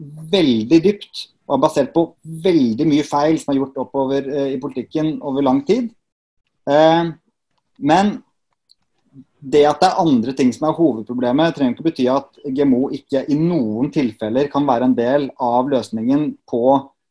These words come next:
spesifikke problemer. For at en ting er hvordan prosessen i landbruket er. Der er ikke G M O inn å løse, for G M O er ikke med inn å si noe om prosessen i landbruket.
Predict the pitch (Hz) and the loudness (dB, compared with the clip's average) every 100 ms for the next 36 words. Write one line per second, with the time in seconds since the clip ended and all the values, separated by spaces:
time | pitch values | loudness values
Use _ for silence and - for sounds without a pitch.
0 | _ - - 120 107 - 120 123 127 147 | _ -12 -6 -4 -4 -8 -8 -6 -4 -4
1 | 131 120 175 165 _ _ _ _ _ _ | -2 0 -2 -4 _ _ _ _ _ _
2 | _ _ 151 143 151 131 131 180 190 147 | _ _ -2 -2 0 2 2 2 2 2
3 | 131 131 139 - _ _ 208 214 - 117 | 2 2 0 -2 _ _ -6 -4 -6 -6
4 | - - - - 139 143 123 117 110 139 | -8 -12 -10 -4 0 2 0 -2 -6 -2
5 | 156 190 - _ _ _ _ _ _ 135 | 0 0 -4 _ _ _ _ _ _ 0
6 | 165 - 127 131 120 117 110 117 110 - | 0 0 0 2 2 2 0 -2 -4 -6
7 | 107 120 120 139 165 - 135 120 117 113 | -8 -2 0 2 2 0 -2 -2 -4 -6
8 | - - 120 117 113 135 123 - 98 - | -8 -6 -4 -4 -4 -6 -8 -10 -14 -14
9 | - - 131 127 120 107 170 180 | -18 -6 -2 -2 -4 -6 -6 -6